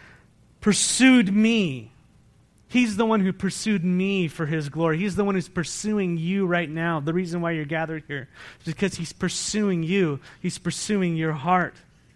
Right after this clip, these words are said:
And I realize that he has pursued us for his glory and will empower us to bring him more glory as I love and obey him through my own power,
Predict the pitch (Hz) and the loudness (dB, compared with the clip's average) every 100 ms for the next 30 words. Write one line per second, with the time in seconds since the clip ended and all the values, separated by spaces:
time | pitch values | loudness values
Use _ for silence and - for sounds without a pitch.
0 | _ _ _ _ _ _ _ _ _ _ | _ _ _ _ _ _ _ _ _ _
1 | _ _ _ _ _ _ _ - 175 175 | _ _ _ _ _ _ _ -6 -2 2
2 | 175 190 226 208 180 160 143 165 - 185 | 2 4 4 4 2 -2 -4 -8 -4 -2
3 | 165 151 - 175 - - 226 208 185 185 | -2 -4 -6 -6 -6 0 2 2 -2 0
4 | 180 156 - - - - - 190 175 214 | 0 0 -6 -12 -14 -14 0 0 4 2
5 | 214 175 175 180 170 170 170 147 - 202 | 2 0 0 2 2 2 -2 0 2 4
6 | 190 - 180 180 - - 165 160 190 190 | 2 2 2 2 -2 -6 -6 -2 -2 -2
7 | 180 - - - 220 214 202 196 170 175 | -4 -10 -12 2 2 4 2 0 0 0
8 | 190 185 160 135 170 156 160 160 160 156 | 2 2 0 -2 -2 -2 -2 -2 -2 -4
9 | 151 139 165 151 147 143 131 - - _ | -6 -4 -4 -4 -8 -10 -12 -20 -20 _
10 | _ _ _ _ _ _ - 156 156 160 | _ _ _ _ _ _ -8 -6 -4 -4
11 | 170 180 175 190 196 | -6 -4 -4 -4 -10